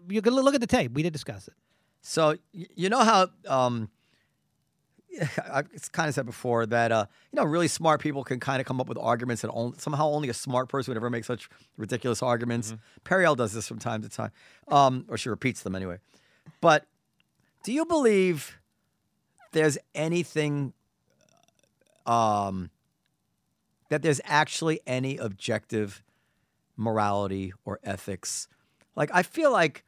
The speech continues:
Speaker 2: smart people have convinced, I'm talking about the smartest people, have convinced themselves, have come up with all kinds of rationalizations that there is some objective morality in the world. The whole, the whole subject of ethics is somehow something that, that is objectively true. And I think,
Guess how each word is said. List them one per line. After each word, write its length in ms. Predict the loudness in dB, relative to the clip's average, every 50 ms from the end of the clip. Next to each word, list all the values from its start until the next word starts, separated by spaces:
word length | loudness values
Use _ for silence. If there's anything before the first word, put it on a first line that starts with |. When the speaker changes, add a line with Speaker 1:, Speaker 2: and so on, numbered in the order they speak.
| _ _ _ _ -10
Speaker 2:
smart 540 | -6 -6 -6 -4 0 2 4 4 4 4
people 400 | 2 0 0 0 2 2 2 2
have 240 | 2 0 -2 -4 _
convinced, 340 | -6 -4 -4 -2 -4 -4 -4
I'm 60 | -4 -4
talking 100 | -4 -4
about 60 | -4 -4
the 60 | -4
smartest 560 | -4 -4 -4 -2 2 4 4 4 2 0 -4
people, 300 | -4 -4 -4 -4 -4 -4
have 160 | -2 -2 -2 -2
convinced 480 | -2 -2 0 0 0 0 0 -2 -4
themselves, 640 | -4 -2 -2 -2 0 0 2 2 2 2 0 -4 -8 -10
have 120 | -12 -10 -8
come 160 | -4 -2 -2
up 80 | -2
with 100 | 0 0
all 100 | 0 0
kinds 200 | 0 -2 -4 -4
of 80 | -2 -2
rationalizations 1080 | 0 0 0 -2 -4 -4 -4 -4 -4 -2 -2 -2 -2 -4 -4 -6 -6 -6 -6 -8 -10 -14 _ _ _ _
that 140 | -2 0 2
there 160 | 2 2 2
is 100 | 2 0
some 140 | -2 -2 -2
objective 480 | -4 -2 0 0 0 0 0 -4 -4
morality 420 | -2 0 2 4 4 4 2 0 0
in 60 | -4
the 80 | -4 -2
world. 220 | -2 -2 -2 0
The 60 | 0
whole, 100 | -2 -2 -4 -4
the 100 | -2 0
whole 100 | 0 0
subject 340 | 0 4 2 2 2 2 0
of 120 | -2 -2 2 2
ethics 480 | 2 2 2 0 -2 -4 -2 -6 -8 -8 _ _ _
is 120 | -6 -6 -2
somehow 400 | 0 0 2 2 2 2 2 2
something 260 | 0 0 -2 0 0
that, 180 | -2 -2 -2 -4 _ _ _ _
that 160 | 0 0 0
is 80 | 0 -2
objectively 640 | -4 -2 0 0 0 0 -2 -6 -6 -4 -6 -6
true. 420 | -6 -6 -8 -4 -2 -2 -2 -2 -4 -10 _ _ _ _ _ _ _ _ _ _ -4
And 120 | -2 0
I 120 | 0 0 -2
think, 440 | -2 -2 0 0 0 -2 -6 -14